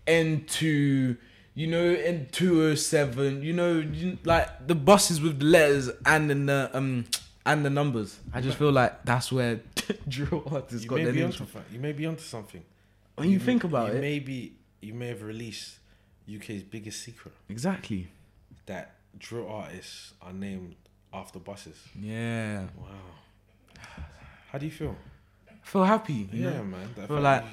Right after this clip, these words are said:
Speaker 2: you figured out
Speaker 1: them,
Speaker 2: something.
Speaker 1: them investigation people sponsor me.
Speaker 2: Yeah.
Speaker 1: Yeah.
Speaker 2: <laughs>
Speaker 1: Could work with you.
Speaker 2: What was the question? Um,
Speaker 1: First date.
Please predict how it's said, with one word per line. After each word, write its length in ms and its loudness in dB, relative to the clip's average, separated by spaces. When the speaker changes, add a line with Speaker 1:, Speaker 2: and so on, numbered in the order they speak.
Speaker 2:
you 60 -12
figured 340 -8
out 20 2
Speaker 1:
them, 160 2
Speaker 2:
something. 360 -4
Speaker 1:
them 320 -4
investigation 760 -4
people 400 -6
sponsor 540 -2
me. 680 0
Speaker 2:
Yeah. 460 -6
Speaker 1:
Yeah. 80 -12
Speaker 2:
<laughs> 320 -12
Speaker 1:
Could 160 -6
work 260 2
with 180 0
you. 260 0
Speaker 2:
What 340 4
was 200 2
the 100 2
question? 440 0
Um, 500 4
Speaker 1:
First 220 -2
date. 200 -4